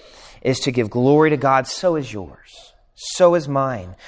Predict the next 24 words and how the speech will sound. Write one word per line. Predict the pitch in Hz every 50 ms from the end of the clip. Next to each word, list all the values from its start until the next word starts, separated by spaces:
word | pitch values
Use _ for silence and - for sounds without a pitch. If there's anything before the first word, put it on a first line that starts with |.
| - -
Your | 147 170 190 185 -
actions | 160 175 180 - - 196 180 165
and | 165 151
your | 147 135 127
thoughts | 123 - 156 160 180 180 180
and | 175 151
your | 143 135 131 123
loves | 117 120 135 151 170 175 175 165 165
and | 156 151
your | 143 131 117 110
songs | - - - - 147 143 127 110 104 104 110 -
are | - 131
designed | 127 131 127 117 127 135 143 139 135
to | 135
give | 113 120 101 - -
praise | - - 156 160 160 156 160 156
to | - 147
the | 123 123
Creator. | - - 127 120 123 123 117 107 104 - - - - 165
And | 170 170 170 -
any | 208 214 220 220 233 233 233 233 233 - - -
use | - 156 160 185 202 220 240 233 - -
of | - - 185 175 156 143
them | 139 170 180 190 202 208